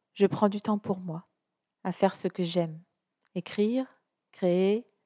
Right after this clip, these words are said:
transmettre, partager. Parce que tout commence avec « Il était une fois », cette première fois.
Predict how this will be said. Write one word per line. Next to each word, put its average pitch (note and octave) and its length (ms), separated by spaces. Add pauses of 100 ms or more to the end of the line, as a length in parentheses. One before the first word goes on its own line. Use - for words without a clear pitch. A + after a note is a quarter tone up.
(400)
transmettre, - 800 (480)
partager. E3+ 580 (960)
Parce G3 180
que - 80
tout C4+ 180
commence A3+ 440
avec « F3+ 440 (680)
Il E3 100
était D#3 160
une G3+ 200
fois », D#3+ 380 (840)
cette - 500 (160)
première D#3+ 400
fois. D#3 260